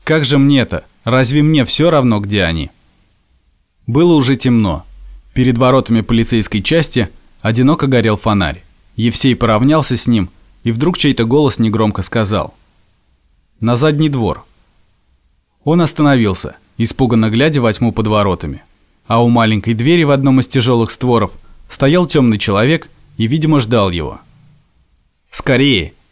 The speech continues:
недовольно приказал он. Климков согнулся, пролезая в маленькую дверь,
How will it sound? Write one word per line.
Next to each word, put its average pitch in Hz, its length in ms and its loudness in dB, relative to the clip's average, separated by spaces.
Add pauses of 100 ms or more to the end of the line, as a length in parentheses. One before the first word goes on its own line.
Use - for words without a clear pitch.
недовольно 123 540 2
приказал 110 560 0
он. 85 240 -4 (1120)
Климков 127 420 0
согнулся, 139 540 0
пролезая 120 520 0
в 104 60 -2
маленькую 104 480 0
дверь, 131 340 -2